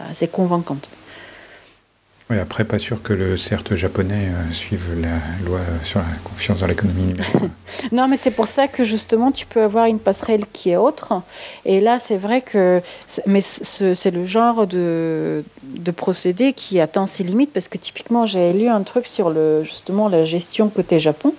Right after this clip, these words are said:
Speaker 1: Et, euh, en fait, ils ont, euh, tellement de remontées de plaintes de, enfin, déjà de chez eux, mais aussi de, d'ailleurs,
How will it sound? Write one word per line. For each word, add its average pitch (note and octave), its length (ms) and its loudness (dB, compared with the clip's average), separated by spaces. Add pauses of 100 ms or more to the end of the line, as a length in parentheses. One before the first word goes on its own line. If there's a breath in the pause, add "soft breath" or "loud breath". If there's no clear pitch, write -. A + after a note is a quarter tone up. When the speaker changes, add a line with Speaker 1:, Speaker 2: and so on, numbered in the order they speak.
(680 loud breath)
Speaker 1:
Et, F3+ 280 2
euh, D#3 640 0
en D3 180 0
fait, C4 300 -2
ils D#3+ 380 -2
ont, G3+ 300 2
euh, D3+ 220 2 (180)
tellement B3+ 380 2
de A3+ 140 2
remontées G#3+ 640 2
de E3+ 240 0 (760)
plaintes F#3 400 2
de, E3 180 -2
enfin, D3 220 -8
déjà C#3+ 300 0
de D3+ 100 -4
chez D3 320 -2
eux, F#3 400 4
mais C#3+ 160 0
aussi C#3 320 -2
de, C#3+ 240 -2
d'ailleurs, F#3 500 2